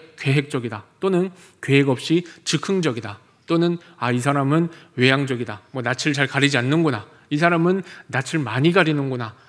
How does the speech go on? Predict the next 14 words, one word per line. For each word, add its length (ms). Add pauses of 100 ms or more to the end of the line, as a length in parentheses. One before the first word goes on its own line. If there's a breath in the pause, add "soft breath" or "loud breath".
라는 320
등의 340 (140 loud breath)
성격을 540 (220 loud breath)
조금은 520 (180)
알 220
수 400
있는 480
성격 640
유형 300
검사입니다. 720 (640 loud breath)
그런데 260
이 220
엠비티아이라는 760
것이 440